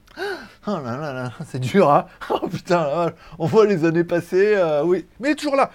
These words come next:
Ouais, mais je veux dire, quand on voit les mecs de zéro un et Pepe Garcia, on se dit, euh, on peut faire du, de la vidéo jusqu'à soixante-dix ans, là, c'est parti.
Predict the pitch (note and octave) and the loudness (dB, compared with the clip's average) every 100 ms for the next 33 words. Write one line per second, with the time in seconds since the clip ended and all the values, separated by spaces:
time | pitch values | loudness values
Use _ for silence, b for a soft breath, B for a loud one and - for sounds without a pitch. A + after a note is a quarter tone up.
0 | B - F3 F#3 D3+ D3+ D3+ B2 D#3 D3 | B 6 6 6 2 2 2 2 -2 6
1 | D#3 F3 F3+ E3 D#3+ E3+ E3+ E3+ D3 B2+ | 8 8 6 4 6 6 6 6 2 0
2 | C#3 C#3+ C3 G3 F#3 D#3+ D3+ C#3+ F3+ C3+ | 0 0 0 2 2 2 -4 -2 4 4
3 | A#2+ B B - B2+ C#3 - D3 A#2 B2+ | 4 B B -10 -6 -4 0 0 0 -4
4 | C3 B2 C3+ A2+ B2+ C3+ A2 - C3+ - | -4 -2 -2 -2 -4 -4 -6 -8 -10 -8
5 | D3 D#3 B3 C4+ C3+ - B2 E3 D#3 | -10 -8 -6 -6 -6 -10 -10 -10 -14